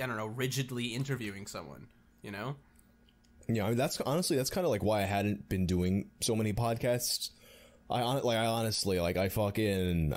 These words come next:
Speaker 2: I've been turning down podcasts for months, and then one night, I was like, "I'm just gonna agree to," I'm like, "I'm gonna," I had a bunch that I had promised to people a long time ago, and I'm like, "You know what, let me do some of these."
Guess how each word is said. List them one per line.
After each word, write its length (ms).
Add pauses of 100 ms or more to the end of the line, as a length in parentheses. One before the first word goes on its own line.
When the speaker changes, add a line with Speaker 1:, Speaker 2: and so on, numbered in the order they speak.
(400)
Speaker 2:
I've 200
been 140
turning 240
down 160
podcasts 680
for 100
months, 500 (480)
and 180
then 260
one 340
night, 480 (140)
I 100
was 220
like, 120
"I'm 60
just 140
gonna 140
agree 280 (120)
to," 140
I'm 140
like, 260 (140)
"I'm 100
gonna," 440 (200)
I 120
had 140
a 40
bunch 280
that 60
I 40
had 160
promised 560 (160)
to 80
people 360
a 160
long 300
time 240
ago, 340
and 120
I'm 80
like, 120
"You 60
know 60
what, 100
let 80
me 160
do 220
some 180
of 80
these." 400